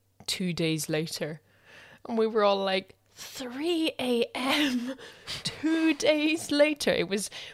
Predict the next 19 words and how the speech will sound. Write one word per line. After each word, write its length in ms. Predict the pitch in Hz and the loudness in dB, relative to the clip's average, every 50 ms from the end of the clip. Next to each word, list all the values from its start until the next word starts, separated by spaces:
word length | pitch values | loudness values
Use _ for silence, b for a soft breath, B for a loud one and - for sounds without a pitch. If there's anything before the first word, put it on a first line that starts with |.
| B | B
we 100 | - 247 | -8 -4
were 140 | 240 247 240 | -2 0 0
sort 180 | 226 - 254 240 | 0 0 0 -2
of, 140 | 240 - 240 | -4 -4 -8
we 60 | 220 | -10
couldn't 340 | - - 277 262 269 - - | -4 -4 -4 -4 -4 -6 -12
quite 480 | - - - - 240 240 226 - - | -14 -14 -6 -2 -2 -2 -2 -2 -6
put 240 | - - 240 - - | -4 -2 -2 -2 -2
together 440 | - 214 - 208 202 196 196 190 180 | -6 -4 0 0 0 2 2 0 0
how 520 | - - - 190 190 185 180 180 180 180 - b b b b b b b b b b b b b b _ | 0 0 0 2 2 2 0 0 -2 -4 -6 b b b b b b b b b b b b b b _
this 340 | 180 170 190 190 180 - - | -2 0 2 2 2 0 -2
lecturer 720 | 180 185 180 170 - - - - - 202 175 170 175 165 175 - | 2 2 2 2 0 -2 -4 -2 -2 0 -2 -2 -2 -4 -4 0
had 200 | - 175 165 - | 0 0 0 0
decided 760 | - 180 - - 196 180 180 180 170 175 160 160 160 - - - _ _ _ _ _ _ _ _ _ _ - | -2 -4 0 2 2 2 2 2 0 -2 -4 -4 -4 -8 -8 -10 _ _ _ _ _ _ _ _ _ _ -6
that 220 | - 185 - - 175 | -2 -2 -2 0 0
now 340 | 180 180 180 175 170 170 | 0 2 4 4 4 2
is 180 | 165 165 156 - | 0 -2 -2 -4
the 120 | - 165 | -4 -6
time, 600 | 160 - - 180 175 190 190 233 233 226 202 214 | -8 -4 -2 -2 0 2 2 2 2 0 -2 -2